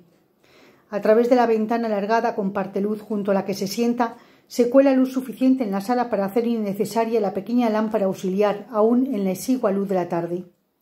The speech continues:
La sorprenderé justo cuando pase la página del libro. No sabe leer sin mostrar su máxima agitación.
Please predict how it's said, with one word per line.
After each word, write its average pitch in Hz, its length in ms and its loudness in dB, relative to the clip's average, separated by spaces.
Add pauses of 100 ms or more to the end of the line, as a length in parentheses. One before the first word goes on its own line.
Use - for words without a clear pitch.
(540)
La 214 120 2
sorprenderé 220 520 2
justo 262 420 0
cuando 196 280 -2
pase 226 260 -2
la 190 140 -4
página 196 360 -2
del 185 160 0
libro. 185 320 0 (960)
No 262 160 6
sabe 262 260 4
leer 254 300 4
sin 208 240 -4
mostrar 233 400 -2
su 233 160 -6
máxima 240 360 -2
agitación. 185 760 -4